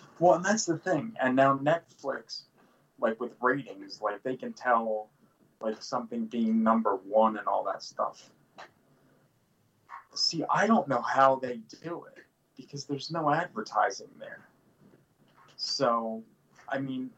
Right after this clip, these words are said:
I get, like, subscription prices and all that stuff, but still, it's like, how do they, like,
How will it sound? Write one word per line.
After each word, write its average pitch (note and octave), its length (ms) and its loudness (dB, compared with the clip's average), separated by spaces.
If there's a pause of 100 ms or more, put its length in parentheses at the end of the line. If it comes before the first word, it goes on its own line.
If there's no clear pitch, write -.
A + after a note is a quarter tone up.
I B2+ 160 -2
get, - 360 -2
like, B2+ 220 -4
subscription A#2+ 840 -2
prices A#2+ 580 0
and G#2+ 120 -4
all - 260 -2
that - 160 -4
stuff, - 320 -4 (100)
but - 180 -10
still, - 400 -2
it's - 220 -8
like, - 160 -8
how D#3 500 0 (1080)
do D3 180 2
they, B2 340 0 (480)
like, - 160 -6